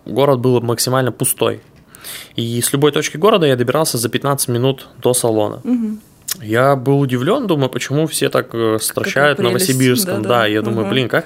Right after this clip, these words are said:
Speaker 1: круто вообще передвигаться в городе Новосибирске.
Speaker 2: Ну, не тут-то было.
Speaker 1: Когда люди начали выходить на работу, я понял, вкусил все прелести. Когда выехал из дома, и мне навигатор показал час пятьдесят шесть.
Speaker 2: Мгм.
Speaker 1: Я такой думаю, ага, то есть сегодня я на работу не поеду.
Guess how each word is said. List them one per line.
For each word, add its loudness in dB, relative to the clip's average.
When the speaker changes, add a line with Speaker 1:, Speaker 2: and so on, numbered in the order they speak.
Speaker 1:
круто -2
вообще -2
передвигаться -2
в -4
городе 0
Новосибирске. -6
Speaker 2:
Ну, -6
не -4
тут-то -8
было. -8
Speaker 1:
Когда 2
люди 2
начали 0
выходить 0
на 2
работу, 2
я 2
понял, -2
вкусил -4
все -4
прелести. -2
Когда 0
выехал 0
из -4
дома, -2
и -4
мне 0
навигатор -2
показал -2
час -4
пятьдесят -4
шесть. -4
Speaker 2:
Мгм. -12
Speaker 1:
Я -2
такой -8
думаю, -8
ага, 0
то -8
есть -6
сегодня -2
я -2
на -4
работу -4
не -4
поеду. -8